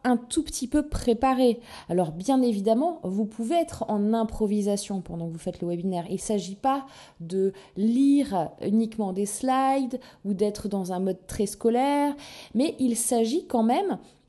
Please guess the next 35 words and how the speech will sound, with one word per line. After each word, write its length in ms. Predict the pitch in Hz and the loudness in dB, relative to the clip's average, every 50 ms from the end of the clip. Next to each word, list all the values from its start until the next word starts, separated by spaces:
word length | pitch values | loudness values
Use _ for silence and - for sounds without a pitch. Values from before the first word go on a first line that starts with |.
| - - | -8 -6
d'avoir 520 | 196 175 208 202 190 226 269 311 330 294 | 2 4 4 4 6 4 4 4 4 4
une 120 | 262 214 202 | 4 6 6
ligne 440 | 208 233 269 330 330 320 294 240 196 | 6 6 6 6 6 6 4 4 2
directive 920 | 185 196 233 269 294 269 240 214 - - - - - 466 440 294 202 170 160 - - - - _ _ _ _ _ _ - | 0 -2 2 4 4 4 4 2 0 -6 -10 -8 -6 -6 -2 -2 -2 -2 -2 -6 -16 -20 -20 _ _ _ _ _ _ -2
pour 300 | - 302 359 370 - - | 4 6 6 6 4 2
que 300 | - 247 214 196 - 160 | 4 4 6 6 4 2
vous 140 | 180 196 220 | 2 4 6
ne 100 | 214 214 | 6 6
perdiez 460 | 214 - 277 269 247 202 247 320 349 | 6 4 0 2 2 2 2 0 0
personne 560 | - 214 185 - - - 339 392 415 370 269 - | 0 -2 -4 -4 -2 -2 0 0 0 -2 -2 -2
et 80 | 202 | -2
pour 180 | 202 - - - | -4 -4 -10 0
que 100 | - 226 | 2 2
vous 280 | 202 185 214 208 196 | 2 2 0 0 0
ayez 200 | 226 233 262 247 | 0 2 2 2
aussi 400 | 226 226 226 - - - 349 381 370 - - - - - - - | 2 2 0 -2 -2 0 0 0 0 -4 -16 -18 -18 -16 -8 -4
le, 300 | 190 185 185 185 180 208 | -2 2 4 4 6 6
l'opportunité 680 | 208 208 214 220 - - - 233 233 226 220 320 311 | 4 2 2 -2 -4 -2 0 2 2 2 2 2 0
de 60 | 240 | 2
donner 240 | 220 247 254 254 254 | 2 2 2 2 0
toutes 320 | - - - 349 349 - | -2 0 0 0 2 4
les 160 | 302 254 226 | 2 4 4
informations 600 | 220 208 208 208 196 196 202 208 - - 359 381 381 - - - - - _ - | 2 0 0 0 0 2 0 0 0 -2 -4 -6 -6 -8 -18 -20 -20 -20 _ 0
que 80 | - 269 | 4 4
vous 220 | 240 214 226 214 | 4 4 2 0
souhaitiez 640 | - - 247 226 226 226 - - 330 339 359 - - | 0 2 2 0 0 0 -2 0 2 2 2 0 -4
donner 500 | 196 180 190 226 226 233 262 320 359 - | -6 0 4 6 6 6 6 2 2 0
et 60 | 240 | -2
partager 560 | 202 202 196 - - 214 202 208 196 262 294 - | -2 -2 -4 -4 -2 0 0 0 2 0 -2 2
aux 120 | - 247 254 | 2 2 2
gens 220 | 247 302 311 269 | 2 2 0 0
pour 180 | - - 202 196 | 0 0 -2 -2
ne 120 | 185 180 | -2 -2
rien 360 | 180 - - - 269 277 262 | -4 -6 -6 -2 0 2 2
oublier. 500 | 247 226 220 247 277 285 294 254 214 - | 2 2 2 2 2 4 4 2 0 -2